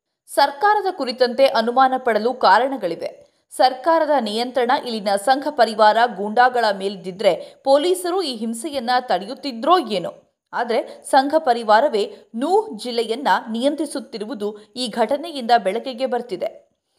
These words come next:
ಪ್ರಕರಣದ ಪ್ರಮುಖ ಆರೋಪಿ ಎಂದು ಗುರುತಿಸಲ್ಪಟ್ಟಿರುವ ಸಂಘ ಪರಿವಾರ ಮುಖಂಡ ಮೋನು ಮೊನೆಸರ್ ಹರಿಯಾಣದಲ್ಲಿ ದ್ವೇಷದ ವಿಷವನ್ನ ಬೇರೆ ಬೇರೆ ರೂಪದಲ್ಲಿ ಹರಡುತ್ತಾ ಅಲ್ಲಲ್ಲಿ ಅಮಾಯಕರ ಮೇಲೆ ದೌರ್ಜನ್ಯಗಳನ್ನ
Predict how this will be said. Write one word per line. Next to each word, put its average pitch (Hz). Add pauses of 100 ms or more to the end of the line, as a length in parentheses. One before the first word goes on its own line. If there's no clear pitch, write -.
(180)
ಪ್ರಕರಣದ 370
ಪ್ರಮುಖ 233
ಆರೋಪಿ 226
ಎಂದು 226
ಗುರುತಿಸಲ್ಪಟ್ಟಿರುವ 214 (160)
ಸಂಘ 262
ಪರಿವಾರ 214
ಮುಖಂಡ 220 (480)
ಮೋನು 349
ಮೊನೆಸರ್ 254
ಹರಿಯಾಣದಲ್ಲಿ 254
ದ್ವೇಷದ 247
ವಿಷವನ್ನ 240 (120)
ಬೇರೆ 277
ಬೇರೆ 226
ರೂಪದಲ್ಲಿ 208
ಹರಡುತ್ತಾ 175 (460)
ಅಲ್ಲಲ್ಲಿ 311 (140)
ಅಮಾಯಕರ 269
ಮೇಲೆ 247
ದೌರ್ಜನ್ಯಗಳನ್ನ 214